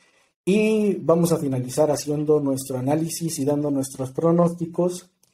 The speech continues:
para la final del Mundial Qatar dos mil veintidós. Entonces, pues, Giampiero,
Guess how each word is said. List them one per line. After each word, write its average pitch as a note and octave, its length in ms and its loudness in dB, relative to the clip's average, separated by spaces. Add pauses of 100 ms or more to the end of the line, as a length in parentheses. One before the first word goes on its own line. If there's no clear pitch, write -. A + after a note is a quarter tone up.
(140)
para C3+ 480 0
la B2 180 -4
final B2 640 -4
del A2 300 -4
Mundial G#2 600 0 (280)
Qatar A2+ 460 -2
dos G#2 260 -4
mil G#2+ 180 0
veintidós. G2+ 720 -2 (880)
Entonces, C3+ 1040 2 (480)
pues, E3 160 6
Giampiero, G#3 720 4